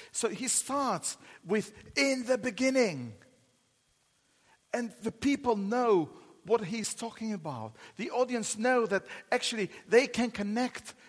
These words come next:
their hearts and they tune their hearts, that actually there is a story that starts with the beginning, and there is only one. And that's the story when God decided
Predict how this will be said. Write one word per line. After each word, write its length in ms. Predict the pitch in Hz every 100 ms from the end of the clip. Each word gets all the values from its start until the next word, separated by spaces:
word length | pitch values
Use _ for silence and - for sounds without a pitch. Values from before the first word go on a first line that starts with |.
| -
their 100 | 208
hearts 400 | 170 233 226 196
and 140 | 180 190
they 100 | 185
tune 300 | - 240 226
their 120 | 208
hearts, 300 | 214 214 -
that 140 | 185 - - -
actually 340 | - 226 208 - - 151
there 280 | 196 220
is 240 | 269 262 247
a 40 |
story 640 | - - 254 254 220 165 139 - -
that 120 | 208 -
starts 480 | - 233 220 214
with 140 | 196 180
the 100 | 196
beginning, 540 | 185 196 190 160 139 - -
and 140 | 170
there 80 | 226
is 120 | 208
only 220 | 233 233
one. 480 | 208 180 190 135 113 98 _ _ _ _ _ _ _ _ _ _ _ _ _ _ _
And 220 | 135 139
that's 260 | 190 202 - 202
the 60 |
story 640 | - - 180 160 123 107 101 _ _ _ _ _ _ _ _ _ _ _ _ 135
when 220 | 123 117
God 400 | 156 170 165 160 - _ _ _ _ _
decided 680 | 147 - - 139 120 123